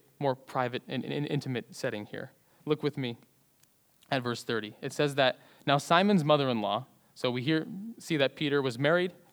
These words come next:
No more said about Peter's wife other than this point, but Peter was married or is still married, um, "lay ill with a fever. And immediately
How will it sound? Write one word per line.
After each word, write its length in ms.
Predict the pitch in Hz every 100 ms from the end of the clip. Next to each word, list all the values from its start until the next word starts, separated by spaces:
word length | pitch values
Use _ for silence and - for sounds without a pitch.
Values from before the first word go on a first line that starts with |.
| _
No 100 | 135
more 200 | 143 143
said 200 | - 143
about 240 | 135 135
Peter's 280 | - 135 127
wife 240 | 131 131 135
other 160 | 143 135
than 140 | 127
this 140 | 127
point, 320 | - - 127 - - _ _
but 260 | 117 - - _
Peter 180 | - 123
was 160 | 123 120
married 300 | 127 123 143 -
or 180 | - 113
is 80 | 110
still 240 | - 139
married, 320 | 127 117 131 139 _ _ _ _ _ -
um, 360 | 117 95 123 - - _ _ _ _ _ _ _
"lay 160 | 143 147
ill 340 | 151 131 156 - - _ _ _ _ _
with 140 | 147
a 40 | 139
fever. 380 | 165 139 - - _ _ _ _ _ _ _ _ -
And 160 | 156
immediately 640 | 151 156 175 156 - -